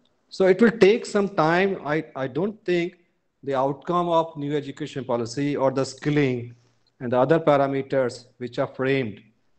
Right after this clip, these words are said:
and which are talking about and expecting, we'll be able to see the light of all these in coming three, four, five. I think minimum one decade or two decades are required if we need to see the real outcome of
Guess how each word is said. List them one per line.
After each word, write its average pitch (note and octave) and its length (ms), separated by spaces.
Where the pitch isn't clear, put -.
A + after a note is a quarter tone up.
and B2 140
which B2 160
are B2 120
talking C3 280
about A#2 420
and C3 160
expecting, B2+ 680
we'll B2 140
be C3+ 180
able F3 220
to E3 260
see D3 240
the C3+ 100
light B2+ 260
of C3 300
all C3+ 280
these A#2+ 400
in A#2 160
coming A#2+ 380
three, A#2+ 180
four, A#2 280
five. G2 320
I A#2+ 80
think A#2+ 260
minimum C#3 460
one B2+ 260
decade B2 420
or A2+ 100
two B2+ 220
decades G#2+ 420
are A2 40
required A2+ 440
if A#2+ 140
we A#2+ 60
need A#2 420
to B2+ 80
see A2 400
the G2+ 320
real C#3+ 540
outcome G#2+ 640
of G#2 220